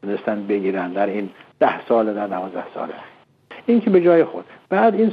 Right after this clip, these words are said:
سقوط قیمت نفت طبیعی است که اثر این، این سوال رو بیشتر کرد و همه، اه،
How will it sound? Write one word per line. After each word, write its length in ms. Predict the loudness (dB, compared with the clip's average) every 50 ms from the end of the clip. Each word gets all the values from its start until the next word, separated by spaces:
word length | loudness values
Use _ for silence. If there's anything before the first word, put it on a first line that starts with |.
| 0 0
سقوط 320 | 0 2 2 2 2 2
قیمت 440 | 4 4 4 4 4 2 0 0 0
نفت 300 | 0 0 0 0 0 -2
طبیعی 340 | -2 0 2 2 2 2 0
است 120 | 0 0
که 180 | -2 -2 0 -2
اثر 260 | -4 0 2 2 4 6 6 6 4 2 0 -4 -12 _ _ _ _ _ _
این، 300 | 0 2 4 4 4 4
این 360 | 4 2 2 2 0 0 -2 0 0
سوال 360 | 2 4 6 6 6 6 6 6
رو 380 | 6 6 6 8 6 6 4 0 -6 -14 -6
بیشتر 520 | -4 -2 -2 -2 -2 -2 0 2 2 2 2
کرد 480 | 2 2 4 6 6 4 4 2 0 0
و 360 | 2 2 2 2 2 0 -2 -2 -6 -14 -20 -20 _ _ _ _ -20 -20 -10
همه، 560 | -6 -4 0 2 4 4 6 6 6 4 4 4
اه، 460 | 2 0 0 -4 -8 -8 -6 -6 -6